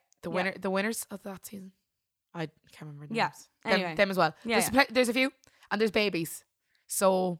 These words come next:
Speaker 1: that's
Speaker 2: There
Speaker 1: all the
Speaker 2: are,
Speaker 1: proof we need.
Speaker 2: there are children, yeah.
Speaker 1: Yeah.
Speaker 2: So
Speaker 1: <laughs> There are children.
Speaker 2: they, they, well, they are our children as well, in fairness.
Speaker 1: <laughs>
Speaker 2: Um, yeah, no, I'm not getting that.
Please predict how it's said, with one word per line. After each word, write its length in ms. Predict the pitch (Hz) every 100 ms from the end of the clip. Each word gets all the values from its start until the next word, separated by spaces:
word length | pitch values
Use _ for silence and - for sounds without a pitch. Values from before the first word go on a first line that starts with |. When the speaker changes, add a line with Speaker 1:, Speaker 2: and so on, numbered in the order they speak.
| _
Speaker 1:
that's 200 | - 196
Speaker 2:
There 160 | - 294
Speaker 1:
all 80 | 294
the 60 |
Speaker 2:
are, 40 | 302
Speaker 1:
proof 200 | 320 285
we 80 | 220
need. 200 | 202 - - -
Speaker 2:
there 180 | 277
are 180 | 294 294
children, 440 | 277 262 202 180 175
yeah. 140 | 170 -
Speaker 1:
Yeah. 140 | 185
Speaker 2:
So 280 | 220 214 208 196 190 - - _ _
Speaker 1:
<laughs> 480 | 240 - 226 - 190
There 180 | 185 175
are 220 | 185 185
children. 520 | 185 196 185 185 -
Speaker 2:
they, 160 | 214 208 _ - -
they, 180 | 226 233
well, 200 | 240 302
they 140 | - 330
are 200 | 403 320
our 200 | 277 254
children 400 | 330 220 202 196
as 100 | 185
well, 180 | 190 165
in 60 |
fairness. 420 | 180 185 180 220 -
Speaker 1:
<laughs> 60 | 220 - 214 - 208 - -
Speaker 2:
Um, 340 | 247 240 240 240
yeah, 280 | 240 240 220
no, 180 | 220 214
I'm 200 | 214 208
not 300 | 214 220 233
getting 440 | 233 226 - 220 208
that. 440 | 196 190 180 -